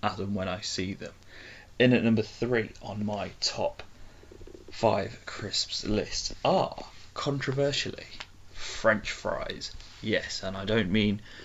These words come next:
the American French fries, I don't mean the actual French fries in France, I mean the Walker's French fries, but it has to be ready salted,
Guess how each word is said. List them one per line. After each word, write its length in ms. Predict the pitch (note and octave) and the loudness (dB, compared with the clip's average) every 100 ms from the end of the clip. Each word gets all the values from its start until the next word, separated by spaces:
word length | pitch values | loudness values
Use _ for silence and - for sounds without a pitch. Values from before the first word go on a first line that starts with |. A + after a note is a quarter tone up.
| - - | -16 -6
the 140 | G2 | -2
American 460 | G#2 G#2 G#2 A2+ G#2 | 2 2 2 0 -2
French 280 | A2 G#2+ G#2 | 0 0 0
fries, 380 | - G#2+ G#2+ | -2 -2 0
I 80 | G#2 | 0
don't 260 | - G#2 G#2 | 0 -2 0
mean 160 | G2 | -2
the 120 | F#2+ F#2+ | 0 -2
actual 340 | - - G2 | -4 -6 -6
French 340 | - G2+ F2+ | -4 -4 -4
fries 520 | - - G2+ G2 G2+ - - - - | -4 0 0 0 -6 -8 -12 -16 -2
in 180 | A#2 B2 | 4 4
France, 460 | A#2+ G#2 E2+ - - | 4 0 -2 -8 -4
I 200 | A2 A2+ | 0 0
mean 380 | G#2 G2+ G#2 A2+ | 0 -4 -6 -6
the 140 | A2+ G2+ | -2 2
Walker's 540 | A2 G#2+ - F#2 - - | 6 6 4 -6 -8 -10
French 420 | - G#2 G2 - | -4 -2 -2 -4
fries, 400 | - F#2 F2+ - | -8 -6 -6 -6
but 180 | - A#2 | 4 4
it 120 | A2+ | 4
has 260 | - A#2+ - | 0 -2 0
to 120 | A#2 | 0
be 280 | - - - - - - - - - - - - | -2 -4 -8 -16 -20 -20 -20 -20 -20 -20 -20 -10
ready 500 | G2 F#2 F#2+ - - - - | -4 -2 -2 -6 -10 -16 -6
salted, 800 | - - - - - - - | -2 0 -2 -4 -10 -10 -10